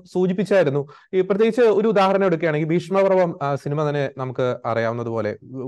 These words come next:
വളരെ വികലമായ, മോശമായ രീതിയിൽ തന്നെയാണ്, ആ, ക്രിസ്തീയ, ആ, കഥാപാത്രങ്ങളെ അവിടെ അവതരിപ്പിച്ചിരിക്കുന്നത്. കൃത്യമായിട്ട് തന്നെ നമുക്കറിയാം, അവിടെ ക്രിസ്തീയ നാമധാരികളായിട്ടുള്ള കഥാപാത്രങ്ങൾ, ആ, എല്ലാത്തരം, ആ, മോശ പ്രവർത്തികൾക്കും അടിമകൾ, ആ, സ്വവർഗ,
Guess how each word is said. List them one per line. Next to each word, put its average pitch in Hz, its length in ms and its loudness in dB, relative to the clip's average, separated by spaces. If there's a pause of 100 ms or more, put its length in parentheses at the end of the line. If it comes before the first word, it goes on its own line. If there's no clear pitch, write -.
വളരെ 233 400 0
വികലമായ, 196 880 0
മോശമായ 208 840 0
രീതിയിൽ 165 420 -4
തന്നെയാണ്, 143 360 -4 (340)
ആ, 143 120 0
ക്രിസ്തീയ, 156 500 -2
ആ, 135 760 0 (160)
കഥാപാത്രങ്ങളെ 143 800 0
അവിടെ 160 180 2
അവതരിപ്പിച്ചിരിക്കുന്നത്. 202 840 0
കൃത്യമായിട്ട് 254 540 0
തന്നെ 226 120 2
നമുക്കറിയാം, 185 500 0 (260)
അവിടെ 175 260 4
ക്രിസ്തീയ 226 480 0
നാമധാരികളായിട്ടുള്ള 202 1300 4
കഥാപാത്രങ്ങൾ, 185 600 0 (300)
ആ, 139 260 2
എല്ലാത്തരം, 214 760 2
ആ, 160 100 0
മോശ 175 340 0
പ്രവർത്തികൾക്കും 175 840 -2
അടിമകൾ, 151 540 0
ആ, 131 220 0
സ്വവർഗ, 147 360 -2